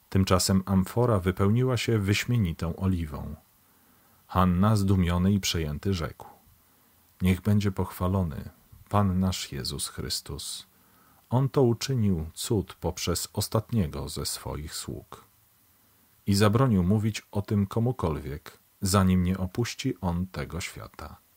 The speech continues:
Uczniowie El Matriego nie byli w stanie dorównać w cnotach swojemu nauczycielowi.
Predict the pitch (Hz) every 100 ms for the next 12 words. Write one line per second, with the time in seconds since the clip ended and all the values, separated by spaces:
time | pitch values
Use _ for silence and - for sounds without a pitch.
0 | _ _ _ _ _ _ _ _ _ _
1 | _ _ _ _ 101 95 - 135 139 143
2 | 139 135 - 104 107 104 95 92 - 98
3 | 87 69 65 80 - - 92 92 113 101
4 | 78 - 90 87 92 87 90 87 82 87
5 | - - - - 104 95 - 69 - -
6 | 80 78 78 78 - 92 - 95 82 78
7 | -